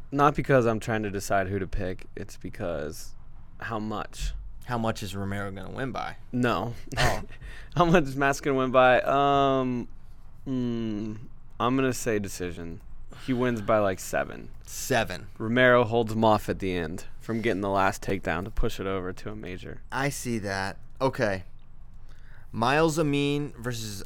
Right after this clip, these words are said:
Speaker 2: unranked Tishan Campbell, but very good Tishan Campbell for an unranked dude. Really love Amin here. I don't think this is a bonus opportunity for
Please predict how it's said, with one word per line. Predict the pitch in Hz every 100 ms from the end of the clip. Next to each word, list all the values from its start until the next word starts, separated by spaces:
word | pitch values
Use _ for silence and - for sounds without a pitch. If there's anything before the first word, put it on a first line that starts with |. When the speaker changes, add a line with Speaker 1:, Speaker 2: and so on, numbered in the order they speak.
| -
Speaker 2:
unranked | 147 147 127 123 123 - -
Tishan | 123 - 120 113 110
Campbell, | - 101 98 104 120 - -
but | 104 - -
very | 98 113 120
good | 107 151 139 101 -
Tishan | 113 98 98 90
Campbell | - 92 90 107
for | - 92
an |
unranked | - 92 95 92 101
dude. | - 95 107 - - - - - - - - - - - - - - - - - - -
Really | 156 143 127
love | 120 110
Amin | 110 110 110 110 107 - -
here. | - 113 107 104 104
I |
don't | 98 120 120 113
think | 117 107 - -
this | 110 104
is | 104
a | 98
bonus | 92 110 104 104 107
opportunity | 98 104 - 101 98 98
for | 92 - 101 98 98 95